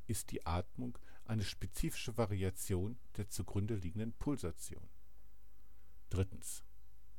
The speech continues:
Während Cuvier in dem Begriff des Lebens noch eine dunkle Idee sieht, geht Reich davon aus, die Lebensfunktion definiert zu haben. Viertens,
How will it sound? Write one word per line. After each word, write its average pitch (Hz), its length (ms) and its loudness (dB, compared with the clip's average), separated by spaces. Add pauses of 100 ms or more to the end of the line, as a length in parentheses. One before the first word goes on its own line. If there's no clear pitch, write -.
(520)
Während 139 320 8
Cuvier 123 520 0
in 131 120 0
dem 117 160 4
Begriff 110 400 0
des - 240 -2
Lebens 113 360 2 (480)
noch 117 180 2
eine 110 340 2 (200)
dunkle 139 420 2
Idee 117 440 2
sieht, - 480 -4
geht - 260 4
Reich 98 240 6
davon - 340 2
aus, 95 320 2
die 101 100 2
Lebensfunktion 92 920 2
definiert 107 500 0
zu - 180 -4
haben. - 120 -4 (1080)
Viertens, - 560 0